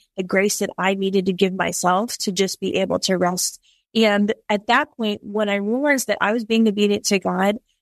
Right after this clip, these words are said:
that was really the only voice that mattered. Like, the voices of the world with people that might be critical or judgmental, it just didn't matter as much because I knew that my heart was really longing after seeking what God wanted above and beyond anything else.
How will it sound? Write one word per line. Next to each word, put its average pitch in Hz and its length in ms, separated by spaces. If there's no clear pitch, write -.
that 220 160
was 277 180
really 269 200
the 208 120
only 208 220
voice 185 260
that 175 180
mattered. 170 560
Like, 208 220
the 208 100
voices 233 400
of 233 120
the 202 100
world 190 340
with 190 160
people 202 260
that 196 120
might 190 160
be 196 100
critical 185 400
or 185 200
judgmental, 185 600
it 208 100
just 262 200
didn't 269 220
matter 202 260
as 226 120
much 196 240
because 202 240
I 190 80
knew 202 380
that 202 80
my 202 160
heart 220 200
was 190 160
really 202 200
longing 190 420
after 185 440
seeking 190 360
what 175 180
God 185 240
wanted 185 440
above 185 360
and 185 240
beyond 185 340
anything - 380
else. - 460